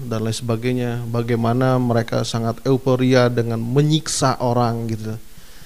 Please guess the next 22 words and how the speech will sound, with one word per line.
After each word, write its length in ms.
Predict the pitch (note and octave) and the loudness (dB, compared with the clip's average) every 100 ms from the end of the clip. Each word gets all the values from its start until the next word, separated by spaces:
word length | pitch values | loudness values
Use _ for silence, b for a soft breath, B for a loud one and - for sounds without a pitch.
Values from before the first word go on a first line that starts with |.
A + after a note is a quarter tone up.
| B B B | B B B
Bagaimana 720 | A#2+ A#2 B2+ B2 B2 B2+ C3 | -2 4 4 6 4 6 6
mereka 380 | B2+ A#2 A#2+ C3 | 4 2 2 0
sangat, 420 | B2 B2 A#2+ A#2 A#2+ - - | 0 0 0 0 -2 -8 -2
eh, 840 | B2 A#2+ A#2+ A#2+ A#2 A#2 A#2 A#2 F#2+ - - - | 2 4 4 4 4 2 0 -4 -8 -12 -16 -16
ya, 560 | - C#3 E3 F#3 E3+ - - - - - - - - - - - - - | -2 4 4 4 0 -6 -12 -18 -18 -18 -18 -18 -18 -18 -18 -18 -16 -4
kepongahan 580 | C#3+ D3+ D3 C#3+ D#3 C#3+ | 0 4 4 4 2 2
mereka, 600 | C#3+ C#3+ C#3 B2+ A2+ A#2 C3 C#3+ - - | 2 2 0 0 -2 -4 -10 -14 -14 -8
ke-, 560 | - B2+ B2 A#2+ A#2 F#2+ - | 2 4 4 4 2 -2 -10
kebencian 540 | - B2 C3 B2+ C#3+ C3 | -6 0 0 4 2 4
mereka. 560 | B2+ C3 - A2+ G#2+ B2+ - - b b b b b b b b - - - - | 2 0 0 -2 -2 -8 -14 -16 b b b b b b b b -16 -16 -10 -2
Anda 200 | C3 D#3+ | 4 4
bisa 220 | C3+ C#3+ | 4 2
merasakan 640 | C3 B2 B2 A2+ D3 C#3+ | 2 2 2 0 0 2
dari 240 | A#2+ A#2+ A#2+ | 2 2 -2
buku 320 | A2 B2 A#2+ | -2 0 0
ini, 160 | A2+ | 0
ini 80 | B2+ | 0
bukan 320 | D#3 A#2 A#2+ | 0 0 -2
promosi 420 | A#2 A#2 B2 A#2+ G#2+ | 0 0 0 -2 -2
ya, 80 | |
tapi, 460 | G2+ A2 G#2+ D#3+ B2+ | -2 -4 -2 -2 -4
eh, 400 | - B2 A#2 | -2 0 2